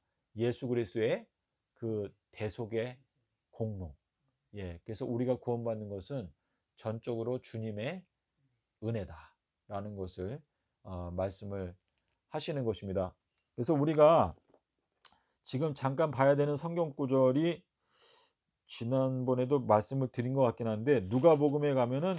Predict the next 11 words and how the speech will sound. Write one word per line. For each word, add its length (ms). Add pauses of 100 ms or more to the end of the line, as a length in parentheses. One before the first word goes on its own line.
누가복음 480
십이 420
장에 460
이렇게 200
말했어요. 560 (520)
"도적이 760
어느 380
시간에 760
이럴 240
줄 160
알았더라면." 640